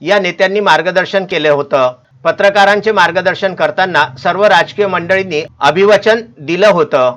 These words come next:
कोरोनाच्या पार्श्वभूमीनंतर दोन वर्षे कुठल्याही मोर्चे किंवा अधिवेशन घेता आले नाही.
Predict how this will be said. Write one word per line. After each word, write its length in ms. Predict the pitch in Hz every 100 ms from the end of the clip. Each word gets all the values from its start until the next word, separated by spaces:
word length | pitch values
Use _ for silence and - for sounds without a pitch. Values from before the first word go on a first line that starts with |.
| - _
कोरोनाच्या 560 | 175 180 214 226 214 226
पार्श्वभूमीनंतर 1040 | 208 170 208 185 185 196 196 214 190 147 151
दोन 240 | 147 180 202
वर्षे 300 | 208 202 220
कुठल्याही 400 | 202 185 202 208
मोर्चे 380 | 180 151 202
किंवा 340 | 196 190 185 190 151
अधिवेशन 520 | 147 170 170 196 190
घेता 240 | 147 185
आले 220 | 170 165
नाही. 360 | 160 143 139